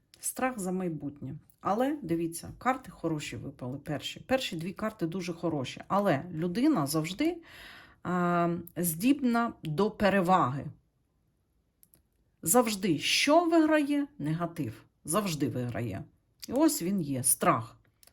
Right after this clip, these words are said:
Страх за майбутнє. І оце вже наша знову проблема. Тобто, як я завжди кажу, кожен відповідає за себе, за свої вібрації.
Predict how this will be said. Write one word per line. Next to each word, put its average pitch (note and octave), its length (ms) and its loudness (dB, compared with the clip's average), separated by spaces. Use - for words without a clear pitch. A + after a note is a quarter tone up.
Страх E4 420 2
за A3+ 100 2
майбутнє. C#3 720 -2
І B3 140 0
оце B3+ 360 6
вже A#3+ 400 0
наша F3+ 460 0
знову F3 640 0
проблема. C#3 720 -2
Тобто, A3 480 2
як G#3 220 -4
я E4 160 8
завжди F#3+ 360 0
кажу, B2+ 420 -6
кожен D4+ 340 4
відповідає D#3 680 0
за D3 140 -4
себе, A2+ 400 -4
за D3+ 120 -6
свої B3+ 480 0
вібрації. D3 720 -2